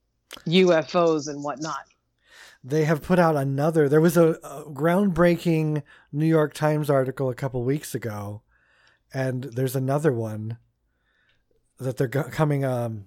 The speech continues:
Speaker 2: back to now this week about, uh, more information. And to quote, the quote I keep seeing is, um, some guy from the,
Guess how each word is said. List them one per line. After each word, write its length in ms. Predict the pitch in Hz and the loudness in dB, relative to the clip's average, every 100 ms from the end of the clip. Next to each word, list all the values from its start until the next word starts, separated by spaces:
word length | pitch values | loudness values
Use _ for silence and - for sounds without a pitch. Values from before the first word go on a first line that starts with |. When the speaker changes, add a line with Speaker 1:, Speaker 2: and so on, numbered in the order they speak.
| - | -18
Speaker 2:
back 380 | 131 127 127 - | -8 -4 -4 -4
to 160 | 135 | -4
now 160 | 123 120 | -2 -2
this 240 | 139 - | -4 -4
week 320 | 123 117 117 - | -6 -6 -8 -10
about, 640 | 120 123 120 117 117 - - - | -6 -4 -2 -4 -8 -18 -20 -14
uh, 240 | 117 113 117 | -12 -12 -4
more 260 | 143 151 151 | 0 0 0
information. 840 | 127 117 127 117 117 127 135 151 _ - - - - - - - - - | -6 -6 -4 -4 -4 -6 -6 -8 _ -20 -20 -20 -20 -20 -20 -20 -16 -6
And 200 | 147 143 | -4 -4
to 100 | - | -8
quote, 280 | - 185 151 | 0 0 0
the 80 | |
quote 280 | - 185 190 | 4 6 8
I 80 | 180 | 6
keep 240 | 147 170 | 4 0
seeing 540 | - 170 160 143 127 120 - - - - | 0 2 4 2 -2 -8 -14 -20 -20 -8
is, 380 | 143 139 117 135 | -2 -2 -2 -2
um, 300 | 127 123 117 | -2 -2 -4
some 300 | - 139 139 | -2 -2 0
guy 260 | 135 131 | 2 2
from 320 | 131 135 123 117 | 0 -2 -2 -2
the, 340 | 120 120 | -2 -2